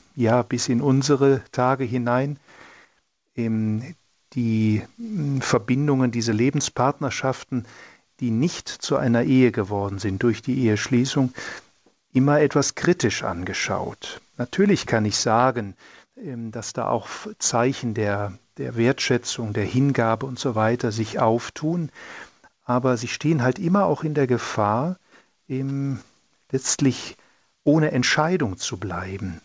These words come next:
also sich etwas offen zu halten, zu sagen, „Na ja, gut, vielleicht finde ich da noch jemanden“, oder manche sagen, „Ich will mich nicht unter das Diktat der Ehe stellen“ und so weiter. Aber der Glaube sagt mir,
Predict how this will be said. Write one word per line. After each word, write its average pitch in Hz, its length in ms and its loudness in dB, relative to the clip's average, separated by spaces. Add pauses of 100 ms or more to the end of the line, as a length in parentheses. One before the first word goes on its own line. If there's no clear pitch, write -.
(180)
also 107 220 0
sich 113 260 0
etwas - 360 0
offen 135 320 0
zu 98 280 -4
halten, 98 380 -2
zu - 160 -4
sagen, 127 340 2
„Na 135 100 0
ja, 143 180 2
gut, 151 420 -6 (500)
vielleicht 139 520 -6
finde 156 260 0
ich - 140 -6
da 135 140 2
noch 131 200 0
jemanden“, 127 540 2
oder 123 220 4
manche 117 300 0
sagen, 110 240 0
„Ich 110 140 -10
will 117 120 2
mich 113 220 -4
nicht 123 240 -4
unter 117 360 0 (500)
das 139 260 -8
Diktat 120 640 0
der 113 120 -4
Ehe 147 320 -2
stellen“ 117 520 -6
und 117 140 -6
so 113 160 -4
weiter. 104 300 0
Aber 120 140 6
der 113 180 4
Glaube 160 540 4
sagt 95 500 -10
mir, 120 360 -6